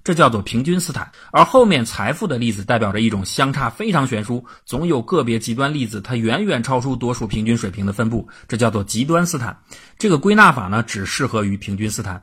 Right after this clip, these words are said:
而失效于极端斯坦。所以极端斯坦的事件是无法预测的，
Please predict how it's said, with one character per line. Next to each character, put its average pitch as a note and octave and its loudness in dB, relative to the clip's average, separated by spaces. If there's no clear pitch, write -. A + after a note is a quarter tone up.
而 G#2+ -8
失 E3+ -2
效 D#3+ 2
于 F#2 -4
极 F#2+ -10
端 G#2+ -4
斯 - -8
坦。 F2+ -10
所 D3 4
以 C3 2
极 C3 -2
端 F#3+ 4
斯 F#3+ 0
坦 B2+ 2
的 G2 0
事 A2 -4
件 G#2+ -2
是 - -8
无 G2+ 0
法 G#2 0
预 F#2 -2
测 G2+ -2
的， F2 -6